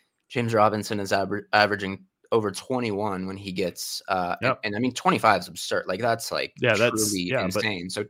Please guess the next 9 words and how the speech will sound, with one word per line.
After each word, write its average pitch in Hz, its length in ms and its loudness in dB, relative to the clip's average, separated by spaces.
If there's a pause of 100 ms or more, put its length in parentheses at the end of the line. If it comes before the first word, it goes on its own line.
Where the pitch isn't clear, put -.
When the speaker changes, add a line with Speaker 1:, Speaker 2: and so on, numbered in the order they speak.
Speaker 1:
twenty-one 113 440 -2
is, 85 140 -8
like, 78 240 -6 (760)
that 113 200 2
is 101 220 -4
elite. 85 220 -6
Speaker 2:
Yeah, 131 160 -2 (720)
Speaker 1:
Yeah. 113 60 2
Speaker 2:
absolutely. 107 460 -4